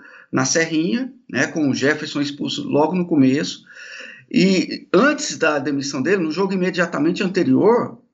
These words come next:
salvo engano, o Goiás tinha empatado com o Ceará, é, em zero a zero, ou um a um, não sei,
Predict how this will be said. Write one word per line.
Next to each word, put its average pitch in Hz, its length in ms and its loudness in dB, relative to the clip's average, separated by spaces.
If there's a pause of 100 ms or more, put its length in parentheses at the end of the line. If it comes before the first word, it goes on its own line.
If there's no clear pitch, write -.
(100)
salvo 175 500 0
engano, 151 480 0
o 156 40 -4
Goiás 147 300 0
tinha 160 140 -4
empatado 180 560 -2
com 214 140 -10
o - 20 -10
Ceará, 226 680 0 (680)
é, 139 480 2
em 135 60 -2
zero 151 240 2
a 240 80 2
zero, 170 420 -2 (440)
ou 127 280 -2
um 131 480 0
a 143 80 2
um, 143 220 4
não 233 60 8
sei, 190 380 2